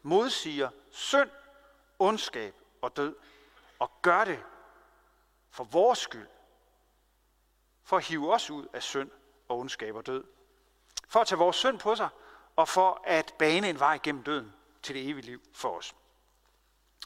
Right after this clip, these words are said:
Det er kernen, det er det centrale under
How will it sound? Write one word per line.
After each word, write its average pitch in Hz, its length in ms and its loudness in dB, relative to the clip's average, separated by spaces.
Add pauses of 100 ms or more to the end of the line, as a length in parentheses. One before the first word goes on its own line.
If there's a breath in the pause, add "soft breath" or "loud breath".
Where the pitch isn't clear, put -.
(520 loud breath)
Det 294 240 6
er 185 60 4
kernen, 139 460 2
det 220 60 0
er 247 40 -4
det 220 80 -4
centrale 180 600 0
under 185 220 2